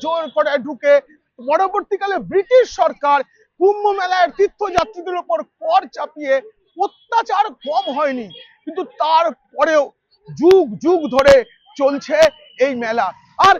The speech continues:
আরেকটা কথা মনে করিয়ে দিই, এই মেলার সঙ্গে না বাঙালির আরেকটা বড় যোগাযোগ আছে। আমরা সবাই জানি যে একেবারে বাঙালি সংগঠন ভারত সেবাশ্রম সংঘ, সেই ভারত সেবাশ্রম সংঘের প্রতিষ্ঠাতা স্বামী প্রণবানন্দ,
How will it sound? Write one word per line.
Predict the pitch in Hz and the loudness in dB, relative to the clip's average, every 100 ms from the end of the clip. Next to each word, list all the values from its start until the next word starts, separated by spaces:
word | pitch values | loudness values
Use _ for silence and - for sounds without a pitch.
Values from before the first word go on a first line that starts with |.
| - - | -2 -2
আরেকটা | 320 - 415 | -2 -2 -4
কথা | 339 349 | -2 -2
মনে | 277 320 | -2 -6
করিয়ে | 285 311 294 | -6 -6 -6
দিই, | 269 202 _ - | -8 -10 _ -2
এই | 415 415 | 2 2
মেলার | 220 285 381 | 0 0 0
সঙ্গে | - 392 381 | 0 -12 -4
না | 403 359 _ _ - | -2 -2 _ _ -8
বাঙালির | 165 233 285 339 370 370 370 381 | -2 -2 0 0 2 2 2 0
আরেকটা | - 269 784 807 349 202 | -2 -4 -4 -4 -4 -2
বড় | 233 330 254 | -2 -2 -4
যোগাযোগ | 220 262 233 202 | -4 -4 -4 -8
আছে। | 160 190 170 _ _ _ | -10 -14 -18 _ _ _
আমরা | - 370 427 | -6 -4 -4
সবাই | - 349 370 269 | -2 0 0 0
জানি | 262 330 311 214 _ _ - | -4 -2 -4 -8 _ _ -2
যে | 339 330 _ _ - | 4 4 _ _ -8
একেবারে | - 403 415 466 339 190 | -6 -2 0 0 0 0
বাঙালি | 247 311 392 453 381 | -2 -2 -2 0 0
সংগঠন | 339 370 370 370 359 349 185 | -2 -6 -4 -4 -4 -6 -6
ভারত | 302 - - | -4 -4 -2
সেবাশ্রম | 294 - 269 226 | -4 -2 -6 -6
সংঘ, | 208 220 214 202 _ _ _ _ | -8 -10 -6 -6 _ _ _ _
সেই | 359 381 | -2 0
ভারত | 320 415 508 | 0 -2 -4
সেবাশ্রম | 427 415 427 392 | -4 -4 -6 -6
সংঘের | 381 381 381 349 | -4 -4 -6 -6
প্রতিষ্ঠাতা | 311 277 403 - 339 359 | -6 0 -2 -2 -2 -2
স্বামী | 320 311 349 | -4 -6 -10
প্রণবানন্দ, | 269 294 320 330 330 | -8 -6 -2 0 -2